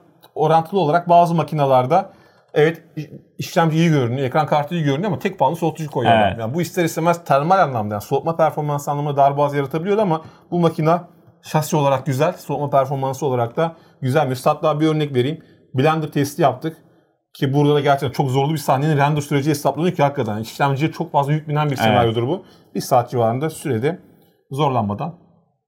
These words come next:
Speaker 1: skor vermeyi başardı.
Speaker 2: Şimdi bin elli Ti'nin oyun performansını da merak edebilirsiniz. Sekiz bin yedi yüz elli E için tabii ki aslına baktığınızda bin yetmiş de konumlandırabilirsiniz bu makineyi. İşlemci onu da
Speaker 1: Zaten
Speaker 2: kaldırabilecek
Speaker 1: altın oran
Speaker 2: güçte.
Speaker 1: işlemci yani yedi bin yedi yüz H Q'nun sekizinci nesil karşılığı
Speaker 2: Evet.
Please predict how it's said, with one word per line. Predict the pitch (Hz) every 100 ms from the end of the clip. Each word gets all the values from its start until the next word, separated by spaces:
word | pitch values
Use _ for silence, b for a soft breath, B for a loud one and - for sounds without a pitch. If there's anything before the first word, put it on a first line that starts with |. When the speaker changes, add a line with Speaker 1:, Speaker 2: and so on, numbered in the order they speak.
| _ _ b b b
Speaker 1:
skor | - - 156 127
vermeyi | 113 104 131
başardı. | 120 113
Speaker 2:
Şimdi | 139 120
bin | 151
elli | 170 175
Ti'nin | 196 196
oyun | 180
performansını | 185 185 180 185 185 190 185 247
da | 196
merak | 143 120 110
edebilirsiniz. | 117 110 104 104 - 143 175
Sekiz | 170 156 165 156
bin |
yedi | 170 170 170
yüz | 175 170
elli | 160 160 170
E | 160 156 170
için | 165 165 151
tabii | 160 156
ki | 151
aslına | 147 147 151
baktığınızda | 151 147 156 156 139 139 139
bin | 147
yetmiş | 156 160 -
de | 160
konumlandırabilirsiniz | - 131 117 110 107 95 92 - 95
bu | 95
makineyi. | 95 - 95
İşlemci | 92 - 117 113
onu | 131
da | 120
Speaker 1:
Zaten |
Speaker 2:
kaldırabilecek | 123 117 117 - 214
Speaker 1:
altın | 190 226
oran | 220 220
Speaker 2:
güçte. | 139
Speaker 1:
işlemci | 165 170 127
yani | 131 127 131 B
yedi | 135 147 185
bin | 190
yedi | 190
yüz | 202 185
H | 160 156
Q'nun | - 185 240 -
sekizinci | - 165 165 180 180
nesil | 180 170
karşılığı | - 160 - 208
Speaker 2:
Evet. | 123 110 101